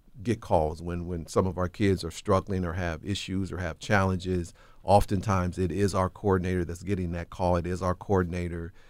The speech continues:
uh, that's, uh, stepping into that gap. It's our coordinator that's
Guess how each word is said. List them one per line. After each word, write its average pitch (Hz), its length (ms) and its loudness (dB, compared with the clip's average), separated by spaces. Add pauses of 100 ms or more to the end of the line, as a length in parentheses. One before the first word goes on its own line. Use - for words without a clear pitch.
(200)
uh, 85 240 0
that's, 85 360 -6
uh, 82 400 -10 (320)
stepping 107 480 4
into 90 260 0
that 85 220 -4
gap. 87 320 -2
It's 85 100 -12
our 92 180 4
coordinator 92 640 6
that's 82 320 -4